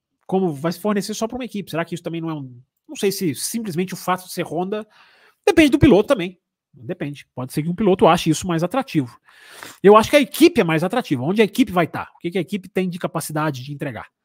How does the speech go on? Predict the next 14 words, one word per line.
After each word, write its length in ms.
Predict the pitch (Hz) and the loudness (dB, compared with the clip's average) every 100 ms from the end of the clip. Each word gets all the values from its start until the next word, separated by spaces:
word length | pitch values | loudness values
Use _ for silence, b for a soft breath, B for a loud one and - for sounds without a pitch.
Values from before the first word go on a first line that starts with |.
| _ _ _ _ _ | _ _ _ _ _
Sistema 340 | - 185 247 | -4 2 2
de 80 | 220 | 2
pontuação, 560 | - 220 196 175 220 208 | 0 2 4 2 2 2
diz 120 | 170 | 0
aqui 160 | 160 196 | 2 4
o 20 | |
Horsepower, 720 | 170 190 - - 170 123 - | 4 2 2 4 4 4 -4
precisa 320 | 160 208 202 | -6 -6 -6
ser 100 | 196 | 0
reformulado 640 | 180 - 165 156 180 185 | 0 2 0 2 0 0
pra 120 | 175 | -2
valorizar 440 | 151 156 151 151 165 | -2 0 0 0 -4
a 20 | |
disputa 400 | - - 196 | -6 -8 -6